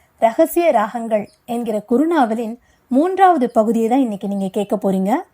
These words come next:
வாங்க கதைக்குள்ள போலாம். உங்களுக்கு இந்த கதை பிடிச்சிருந்ததுன்னா கண்டிப்பா லைக் பண்ணுங்க. மறக்காம உங்க ஃப்ரெண்ட்ஸுக்கும் ஷேர் பண்ணுங்க.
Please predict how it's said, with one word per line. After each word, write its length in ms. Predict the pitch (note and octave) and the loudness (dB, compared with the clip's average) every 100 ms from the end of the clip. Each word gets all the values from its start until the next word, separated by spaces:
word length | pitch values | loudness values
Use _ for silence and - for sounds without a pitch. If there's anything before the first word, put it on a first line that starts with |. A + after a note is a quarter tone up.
| _ _ _ | _ _ _
வாங்க 520 | A3+ A#3 C4+ D4 D4+ - | -2 -2 -2 -4 -6 -2
கதைக்குள்ள 420 | A3 G#3+ A3 G3+ | -2 0 -2 -2
போலாம். 440 | F#3+ F#3 F3+ A#3+ - _ _ - | 0 0 -2 -4 -14 _ _ -2
உங்களுக்கு 500 | C#4 E4 F#4+ F#4+ F4 | 0 2 2 0 0
இந்த 160 | B3 | 0
கதை 220 | G#3+ A3 B3+ | 2 2 2
பிடிச்சிருந்ததுன்னா 840 | G3 G3 A3 G3+ G3+ A3+ G#3+ A3+ _ _ - | -2 -2 -2 -2 -4 -4 -6 -10 _ _ -4
கண்டிப்பா 480 | B3+ C4+ D4 D4+ D4+ | 0 0 0 -2 0
லைக் 280 | G#3+ G#3 - | 0 0 -2
பண்ணுங்க. 500 | G#3+ G#3 G3+ G#3 - _ _ A3+ | -2 0 0 0 -4 _ _ 0
மறக்காம 440 | G#3+ C4 D4 D#4+ | 4 4 2 0
உங்க 320 | E4 D#4+ G#3 | 0 0 -2
ஃப்ரெண்ட்ஸுக்கும் 600 | G3+ A3 A#3+ C4 C4+ E4 G#3+ | -2 -2 -2 -4 -4 -2 2
ஷேர் 180 | F#3 - | 0 0
பண்ணுங்க. 440 | F#3+ F#3 F#3 F#3 | -2 0 -2 -4